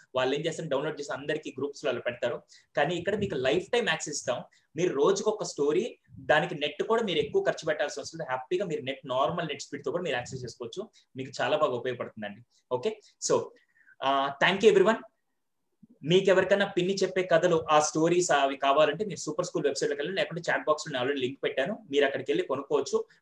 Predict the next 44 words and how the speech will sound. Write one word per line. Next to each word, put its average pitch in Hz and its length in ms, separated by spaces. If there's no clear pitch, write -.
మీకు 156 200
ఏదైనా 180 180
డౌట్స్ 160 300
వస్తే - 360
team 226 160
at 190 100
the 160 120
rate 190 140
Sudhir 156 260
Sandra, 117 220
టీఏఎం 190 580
ఎట్ 143 160
ది 160 60
రేట్ - 260
సుధీర్ 170 320
సాండ్రా 151 280
డాట్ 123 240
కామ్. 117 100
సార్, 180 180
ఇంతకీ 180 260
ఈ 165 160
కోర్స్ 185 300
ప్రైస్ 156 200
ఎంత 151 160
అంటే 135 160
టూ 165 180
ఫార్టీ 156 240
నైన్ 135 180
రూపీస్, 139 300
ఫిఫ్టీ 180 360
స్టోరీస్ 170 420
అండి. 139 320
కంప్లీట్ 233 540
స్పిరిచువల్ 202 540
స్టోరీస్, 147 600
ముందే 165 180
చెప్తున్నాను, 143 680
it's 165 260
not 185 160
about 170 180
బాహుబలి 165 440
పార్ట్ 156 260
త్రీ 160 180
ఏంటి, 156 360